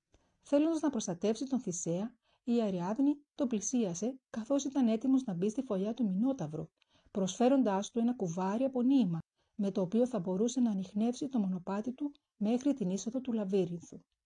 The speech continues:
Το μόνο που ζητούσε ως αντάλλαγμα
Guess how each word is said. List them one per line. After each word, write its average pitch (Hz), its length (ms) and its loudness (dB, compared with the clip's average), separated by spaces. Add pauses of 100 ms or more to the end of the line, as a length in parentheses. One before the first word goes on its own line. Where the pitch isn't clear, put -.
(920)
Το 190 140 0
μόνο 208 220 6
που 240 120 2
ζητούσε 208 360 0
ως 220 120 -4
αντάλλαγμα 190 720 -2